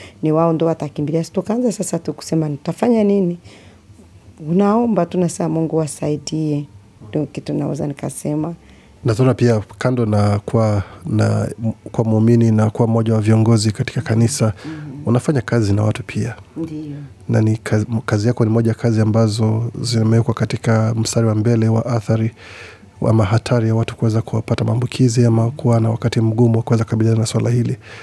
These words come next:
Speaker 2: Kwa upande wako, ni hatua gani ambazo umechukua za kuweza kujikinga na kukinga wale ambao unafanya kazi nao? Na pili,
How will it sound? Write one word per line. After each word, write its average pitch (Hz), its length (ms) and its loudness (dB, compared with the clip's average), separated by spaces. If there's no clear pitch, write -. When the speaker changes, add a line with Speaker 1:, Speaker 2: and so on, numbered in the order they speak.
Speaker 2:
Kwa - 140 0
upande 117 240 2
wako, 143 240 0
ni 117 520 4
hatua 120 260 2
gani 135 180 2
ambazo 123 260 2
umechukua 113 340 0
za 101 100 0
kuweza 110 240 0
kujikinga 131 680 0
na 117 80 -2
kukinga 113 400 0
wale 113 180 2
ambao 110 160 0
unafanya 113 300 -4
kazi 113 360 -4
nao? 120 280 -2
Na - 100 2
pili, 139 680 2